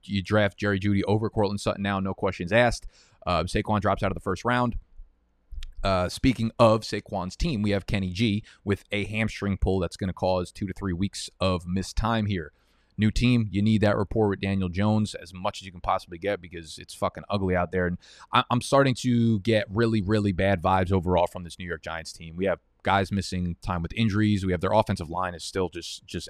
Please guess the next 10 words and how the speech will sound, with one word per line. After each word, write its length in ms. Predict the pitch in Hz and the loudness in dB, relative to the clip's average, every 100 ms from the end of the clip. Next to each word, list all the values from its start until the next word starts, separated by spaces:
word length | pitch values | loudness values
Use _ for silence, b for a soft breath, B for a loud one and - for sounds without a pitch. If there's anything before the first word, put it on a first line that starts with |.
| - | -2
absolutely 440 | 98 - 98 82 | -2 -2 -6 -4
miserable. 480 | 90 98 95 104 - B B | -2 -2 0 0 -2 B B
So 180 | B 101 | B 2
while 200 | 101 101 | 4 6
I 80 | 104 | 6
was 220 | 101 95 | 4 0
in 200 | - 131 | -2 0
on 140 | 135 120 | 2 2
Daniel 300 | 120 120 110 | 2 2 0
Jones 580 | 90 113 127 139 - | 2 2 2 0 -6